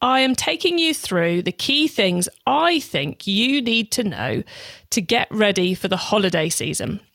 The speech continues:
And yes, you should be planning your holiday season right now. I know it's summer, but this is when we should be putting down our strategies and our plans and doing the last of our testing ready to make Q four brilliant.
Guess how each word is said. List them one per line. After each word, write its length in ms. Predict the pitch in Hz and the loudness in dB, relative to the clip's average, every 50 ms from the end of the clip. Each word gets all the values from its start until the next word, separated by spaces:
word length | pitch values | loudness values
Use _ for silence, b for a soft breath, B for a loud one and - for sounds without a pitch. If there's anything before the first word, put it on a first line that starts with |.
| - - | -6 0
And 140 | 240 233 240 | 2 4 4
yes, 320 | 262 269 269 247 - - | 4 4 4 2 2 2
you 140 | 247 254 262 | 2 2 4
should 260 | 226 - - 285 254 | 4 2 2 0 0
be 140 | - 262 - | 0 -2 0
planning 500 | - - - - 208 208 220 240 240 233 | 0 -2 -2 0 0 2 4 4 4 4
your 220 | 233 233 233 233 214 | 4 4 4 4 2
holiday 480 | - - 190 175 170 165 170 170 170 | 2 0 2 2 2 2 2 2 0
season 500 | 165 - - 143 170 165 175 170 170 170 | 0 0 -2 -2 -2 -2 -2 -2 -2 -2
right 260 | 165 - 170 160 - - | -2 -2 -2 -2 -2 -2
now. 200 | - 175 170 170 | -2 -2 0 0
I 120 | 170 196 214 | 2 2 2
know 180 | 226 220 208 | 2 2 2
it's 140 | 196 - - | 2 2 0
summer, 420 | - - 302 294 302 311 311 311 B B B B B B B _ _ - | 0 2 2 2 2 2 2 0 B B B B B B B _ _ -2
but 280 | 269 269 - - - - | 0 0 -2 -2 -4 0
this 200 | - 233 226 - | 0 0 2 2
is 160 | 233 220 - | 0 -2 0
when 280 | - 185 180 185 190 - - | 0 0 0 0 0 -2 -2
we 100 | - 190 | -2 -2
should 240 | 185 - - 202 190 | -2 0 -2 -2 -2
be 120 | - 190 185 | -2 -4 -6
putting 380 | - - - 247 226 247 226 | -4 -4 -2 0 2 2 2
down 280 | 208 196 185 180 175 170 | 2 2 2 2 2 0
our 100 | 160 180 | 0 0
strategies 580 | - - 220 208 - - 196 - 196 190 185 | 0 0 0 0 -2 -2 -2 0 0 0 0
and 80 | 185 180 | -2 -2
our 120 | 170 170 | -2 -2
plans 560 | - - - 214 196 190 185 185 185 185 185 185 | -2 -2 0 0 2 2 2 2 2 2 0 0
and 120 | 175 175 | -2 -2
doing 220 | 175 202 190 185 | 0 0 0 2
the 80 | 185 180 | 2 2
last 320 | 185 208 226 240 233 - | 4 4 4 2 2 0
of 80 | - 226 | 0 0
our 80 | 240 240 | 0 0
testing 480 | 240 - 190 175 - - 175 170 175 | 0 -2 -4 -4 -4 -4 -4 -4 -2
ready 240 | 170 175 175 175 185 | -2 -2 -2 -2 -2
to 160 | 185 - 202 | -4 -4 -4
make 340 | 190 185 165 160 - - B B B B B | -4 -2 -2 -2 -4 -8 B B B B B
Q 260 | - - - 208 202 190 | -10 -4 -2 0 0 -2
four 300 | - - 165 156 151 156 | -2 -4 -4 -4 -4 -4
brilliant. 640 | 170 - 175 196 208 208 196 202 185 175 - - | -4 -2 0 2 2 2 2 2 0 -2 -4 -6